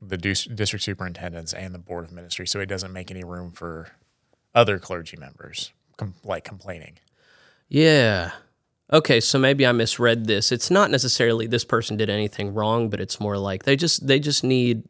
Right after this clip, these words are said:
Speaker 2: some, a correction period. We need to put them on a program. We need to put somebody else in their pulpit for a little bit,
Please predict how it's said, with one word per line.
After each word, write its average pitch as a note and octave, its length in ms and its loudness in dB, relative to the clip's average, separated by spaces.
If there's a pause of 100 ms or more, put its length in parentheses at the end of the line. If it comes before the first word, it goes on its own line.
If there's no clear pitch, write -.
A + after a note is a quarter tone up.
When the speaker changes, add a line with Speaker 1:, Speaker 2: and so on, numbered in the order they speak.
Speaker 2:
some, G#2 440 0
a F#2+ 60 -4
correction G#2 580 -4
period. - 340 -8
We A2+ 120 0
need A2+ 160 2
to A2 40 -4
put - 180 -2
them B2 140 2
on A#2 140 2
a - 20 0
program. G#2 720 0 (720)
We A#2+ 120 2
need A2+ 120 4
to G#2+ 60 0
put - 200 0
somebody A#2 320 2
else A2+ 220 2
in B2 60 0
their A#2 120 2
pulpit G#2+ 400 -2
for - 140 -4
a G2 40 0
little G2+ 220 -2
bit, F#2+ 400 -4